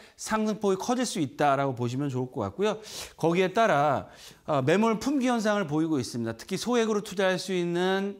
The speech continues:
매물은 거의 없다라고 보시면 좋을 것 같고요. 거의 사십 년 이상 된 단독주택 위주로 돼 있기 때문에 지금이 오히려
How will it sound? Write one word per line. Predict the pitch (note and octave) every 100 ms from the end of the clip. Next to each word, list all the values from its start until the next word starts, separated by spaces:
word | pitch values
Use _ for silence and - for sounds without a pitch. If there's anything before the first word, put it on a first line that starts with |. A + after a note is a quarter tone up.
| -
매물은 | - A2 A#2 C#3+ E3
거의 | D#3+ B2+
없다라고 | G#2+ A2+ - D#3+ D3+ D3
보시면 | A#2 A#2 C#3+
좋을 | C3+ D3+
것 | B2+
같고요. | G2+ E3+ A3 A3 - - - -
거의 | E3+ F#3 F#3 F3+ - -
사십 | - F3+ F#3 A#3
년 | A#3+ A#3+
이상 | E3 F3
된 | E3 C3+
단독주택 | B2 E3+ G3 G3 F3+ F#3 E3+
위주로 | C3+ C#3+ D#3+
돼 | D#3 A#2
있기 | A2+ B2
때문에 | G#3 A3 D#3 A2+ D#3 - - - -
지금이 | - F#3+ G#3+ G#3 G#3
오히려 | D#3+ F3+ F3+ F#3+ A3 A#3+ B3